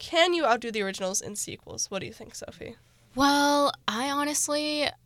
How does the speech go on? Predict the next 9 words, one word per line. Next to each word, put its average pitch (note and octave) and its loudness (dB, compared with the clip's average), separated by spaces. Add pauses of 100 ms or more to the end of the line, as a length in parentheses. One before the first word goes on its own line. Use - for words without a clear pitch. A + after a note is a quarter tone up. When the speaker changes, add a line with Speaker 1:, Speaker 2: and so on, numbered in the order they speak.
(720)
Speaker 2:
there's A#3 2
rare G#3 6
cases - -4
in F#3+ -2
which, E3+ -2
yes, - -4
I D#3+ 0
think D#3+ -8
so. G3+ 2